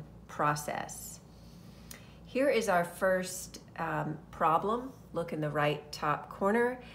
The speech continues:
Nine hundred fifty-two divided by twenty-eight equals S. Of course, S is our variable that is representing the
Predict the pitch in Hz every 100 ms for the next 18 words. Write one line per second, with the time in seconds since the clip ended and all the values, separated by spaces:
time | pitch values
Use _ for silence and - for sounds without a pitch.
0 | - 208 226 233 233 208 202 220 220 208
1 | 208 220 208 202 185 170 175 175 151 151
2 | - 185 185 - 156 151 - 151 - 156
3 | - 156 147 - - - - - 156 151
4 | - 151 151 151 151 151 190 202 196 190
5 | 185 185 185 - - - 180 170 160 156
6 | 165 151 151 147 139